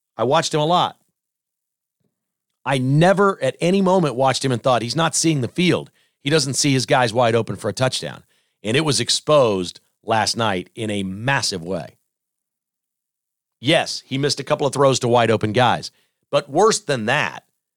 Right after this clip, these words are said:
is the number of times he didn't throw to his wide open guys. You can miss a couple of wide open throws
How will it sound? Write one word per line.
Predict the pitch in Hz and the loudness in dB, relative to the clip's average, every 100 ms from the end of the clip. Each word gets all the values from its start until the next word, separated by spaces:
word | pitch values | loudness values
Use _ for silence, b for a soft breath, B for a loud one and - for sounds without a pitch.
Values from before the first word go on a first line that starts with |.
| _ _ _ _ - | _ _ _ _ -4
is | 131 | -2
the | 117 | 0
number | 143 151 | 0 0
of | 147 | 0
times | 139 139 | -2 -2
he | - - 165 | -4 -4 -4
didn't | 131 156 156 160 - | -2 -2 -2 -6 -4
throw | 147 190 185 113 78 _ _ - | 2 4 4 2 -4 _ _ -2
to | 143 | 2
his | 127 | 2
wide | 110 120 107 | 2 2 4
open | 98 98 | 0 0
guys. | 90 82 60 - - b b b | -2 -4 -6 -10 -14 b b b
You | 147 | -4
can | 233 233 151 | -2 -2 2
miss | 214 - | 2 2
a | 165 | -2
couple | 165 151 | -2 0
of | 139 | 0
wide | 156 156 | 2 2
open | 165 160 127 | 2 0 -4
throws | - 151 185 262 - | 2 4 4 0 -6